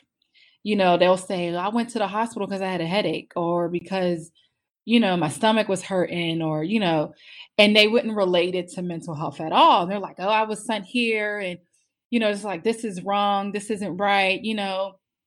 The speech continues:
However, I heard about the, I just hear-, I just would hear the lack of education, you know, of knowing what mental health is. You know, as soon as someone came to the hospital, they're like, "I'm not crazy. Like, this, this is a mistake."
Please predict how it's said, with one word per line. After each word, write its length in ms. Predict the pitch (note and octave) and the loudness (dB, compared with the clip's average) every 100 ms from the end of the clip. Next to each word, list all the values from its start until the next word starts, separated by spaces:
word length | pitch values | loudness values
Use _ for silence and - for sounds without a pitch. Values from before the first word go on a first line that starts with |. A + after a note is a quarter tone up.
| _ _ _ _ _ - _ - | _ _ _ _ _ -20 _ -10
However, 680 | E3+ A3 A3+ C4 A#3 F#3+ - | 2 4 8 6 6 2 4
I 120 | G3 | 2
heard 360 | F#3+ G#3 F3+ - | 4 4 4 2
about 320 | F#3+ F#3 D#3+ F3 | -2 2 2 0
the, 160 | E3+ | 0
I 120 | - G#3 | 0 0
just 240 | G#3+ - | -2 -6
hear-, 320 | - F3 - - | -18 -16 -16 -10
I 100 | F#3 | -8
just 240 | F#3 F#3 F3+ | -8 -12 -12
would 100 | F3 | -8
hear 300 | G#3+ G3 F3+ | -4 -4 -4
the 80 | D#3+ | -4
lack 300 | D#3+ D3+ D#3 | -2 -4 -6
of 120 | E3 | -8
education, 800 | D#3+ D#3 - F#3 F#3 - - - - _ - - _ - | -6 -8 -10 -8 -8 -10 -12 -12 -14 _ -20 -20 _ 4
you 140 | D#4+ | 8
know, 220 | C4+ G3+ | 8 8
of 120 | F#3+ F3+ | 6 2
knowing 460 | F#3 F#3+ F3+ E3+ | -4 -4 -6 -6
what 320 | E3+ E3+ D3+ _ _ - | -4 -4 -4 _ _ -12
mental 300 | F3+ F#3 D#3+ | -8 -8 -8
health 340 | F3 E3 - - | -8 -8 -10 -6
is. 440 | C4+ F3+ C3 - | -4 -2 -6 -12
You 80 | G3+ | -10
know, 220 | F#3+ E3 G3 | -8 -8 -8
as 140 | - | -8
soon 180 | A#3 A#3 | -4 -4
as 120 | A3+ | -6
someone 300 | A3 G3+ F#3 | -10 -10 -12
came 280 | - F#3+ F3 | -12 -12 -10
to 60 | F3 | -10
the 60 | |
hospital, 360 | F#3 A3+ A#3 F3+ | -8 -8 -8 -12
they're 140 | F#3+ | -10
like, 160 | G#3 E3 | -8 -6
"I'm 120 | F#3+ | -2
not 180 | A3 - | -2 -2
crazy. 480 | F#3+ A3 F3+ - - - | -8 -6 -8 -14 -16 -10
Like, 220 | E3 E3+ | -10 -6
this, 280 | G3+ - - _ - | -10 -10 -20 _ -8
this 180 | A3+ A3 | -6 -6
is 140 | F3+ | -4
a 80 | E3+ | -2
mistake." 680 | D#3 - G4+ A#4+ F3 - | -4 -4 0 2 2 -2